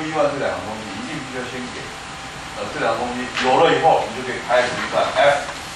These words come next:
F 的话呢，也就是用到这个式子啊。那有了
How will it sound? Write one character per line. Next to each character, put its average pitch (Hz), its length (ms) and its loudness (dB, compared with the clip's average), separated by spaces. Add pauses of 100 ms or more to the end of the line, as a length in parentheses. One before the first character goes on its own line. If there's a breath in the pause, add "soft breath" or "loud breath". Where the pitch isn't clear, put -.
(360)
F - 340 6
的 127 80 4
话 117 240 6
呢， - 240 6 (400)
也 107 160 -10
就 135 160 -8
是 110 320 -6 (800)
用 - 160 -2
到 - 240 6
这 - 80 -4
个 - 160 -4
式 - 160 -6
子 - 80 -8 (720)
啊。 - 80 -6 (1120)
那 120 160 0
有 113 80 -2
了 117 80 4